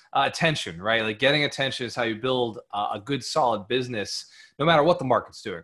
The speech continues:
right? Whether the market's up or the market's down, if you're marketing, you're, as long as you have a product to sell, I mean, shit, even sometimes branding itself is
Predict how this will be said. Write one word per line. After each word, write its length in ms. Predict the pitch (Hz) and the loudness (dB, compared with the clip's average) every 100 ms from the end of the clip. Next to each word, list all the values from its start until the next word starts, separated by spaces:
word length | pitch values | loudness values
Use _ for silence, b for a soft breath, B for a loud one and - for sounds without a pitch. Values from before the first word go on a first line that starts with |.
| 98 | 0
right? 120 | 123 | 0
Whether 140 | 127 | 0
the 40 | 127 | 2
market's 340 | 135 - - | 2 0 2
up 180 | 156 - | 2 2
or 40 | |
the 60 | 127 | -2
market's 300 | 127 117 98 | 0 0 -2
down, 380 | 139 147 117 107 b b b | 2 4 2 -2 b b b
if 140 | 113 - | -6 0
you're 120 | 170 | 4
marketing, 640 | 156 196 156 117 101 95 - - | 6 6 4 0 0 -6 -16 -8
you're, 380 | 127 165 151 - | 0 0 0 -2
as 140 | 123 135 | 0 4
long 140 | 175 | 4
as 60 | 156 | 4
you 60 | |
have 100 | 139 | 2
a 40 | - | 2
product 340 | 156 156 160 | 6 6 4
to 60 | 147 | 0
sell, 520 | - 233 147 110 - _ _ _ - | 2 6 6 4 -4 _ _ _ -10
I 60 | 139 | -8
mean, 80 | |
shit, 260 | 120 - - | -6 -8 -8
even 220 | - 180 160 | -4 -2 0
sometimes 380 | 208 190 165 123 - - | 0 2 0 -2 -12 0
branding 380 | 143 190 190 151 | 4 6 4 2
itself 680 | 123 - 170 190 117 - - | 0 2 4 4 2 -4 -4
is 440 | 147 127 113 - | 0 0 -2 -8